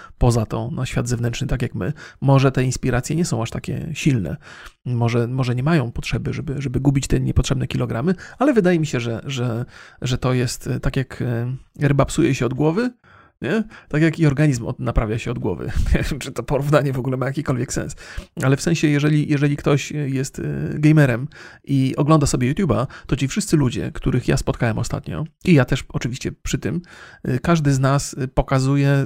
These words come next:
trochę, że można powalczyć o, o, o, o, o tą kondycję wspomnianą. I że to jest dobra, dobra rzecz, nie? Czyli, czyli wiem, że trochę przedstawiłem nas w postaci głów, nie?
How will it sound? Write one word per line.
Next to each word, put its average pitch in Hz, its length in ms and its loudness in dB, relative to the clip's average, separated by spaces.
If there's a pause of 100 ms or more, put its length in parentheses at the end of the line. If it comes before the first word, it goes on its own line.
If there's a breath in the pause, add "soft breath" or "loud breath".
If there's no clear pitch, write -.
(140)
trochę, 135 340 0
że 127 100 -2
można 123 340 -4 (140)
powalczyć 123 480 0
o, - 60 -6
o, 139 480 -4
o, 117 560 -8
o, - 260 -10
o 143 120 -2
tą 139 140 4
kondycję 135 380 0
wspomnianą. 113 500 -8 (380 loud breath)
I 147 120 0
że 135 140 2
to 143 120 2
jest 143 140 2
dobra, 151 280 4
dobra 156 340 2
rzecz, 139 280 -4
nie? 156 160 0
Czyli, 160 280 -4
czyli 143 480 -4 (440 loud breath)
wiem, 143 140 2
że 117 100 -2
trochę 123 180 2
przedstawiłem 131 540 0
nas 123 300 0
w - 60 -20
postaci 135 400 -2
głów, - 320 0 (100)
nie? 147 160 -4